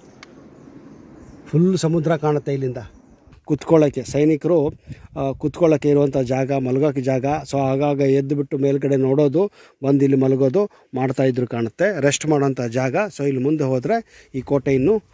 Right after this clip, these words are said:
ಕಂಟಿನ್ಯೂ ಆಗುತ್ತೆ. ಇಲ್ಲಿ ದೊಡ್ಡ ದೊಡ್ಡ ಕಲ್ಲುಗಳೇನು ರೌಂಡ್ ಆಗಿದೆ ಈಗ, ಅವೇ ಆಗ್ತಾ ಆಗ್ತಾ ನೀರು ಹೊಡೆದು, ಹೊಡೆದು, ಹೊಡೆದು, ಹೊಡೆದು ಅರಬ್ಬಿ ಸಮುದ್ರ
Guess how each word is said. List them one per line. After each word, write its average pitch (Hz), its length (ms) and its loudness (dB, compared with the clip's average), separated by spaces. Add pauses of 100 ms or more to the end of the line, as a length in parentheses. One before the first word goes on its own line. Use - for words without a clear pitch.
(180)
ಕಂಟಿನ್ಯೂ 131 400 0
ಆಗುತ್ತೆ. 113 420 -10 (120)
ಇಲ್ಲಿ 180 160 0
ದೊಡ್ಡ 175 200 4
ದೊಡ್ಡ 208 140 6
ಕಲ್ಲುಗಳೇನು 202 500 4
ರೌಂಡ್ 185 280 2
ಆಗಿದೆ 196 360 2
ಈಗ, 165 80 0 (560)
ಅವೇ 185 180 4
ಆಗ್ತಾ 202 380 2
ಆಗ್ತಾ 190 260 -2
ನೀರು 180 220 2
ಹೊಡೆದು, 175 300 0
ಹೊಡೆದು, 175 260 2
ಹೊಡೆದು, 170 220 2
ಹೊಡೆದು 170 300 -2
ಅರಬ್ಬಿ 151 220 4
ಸಮುದ್ರ 156 400 0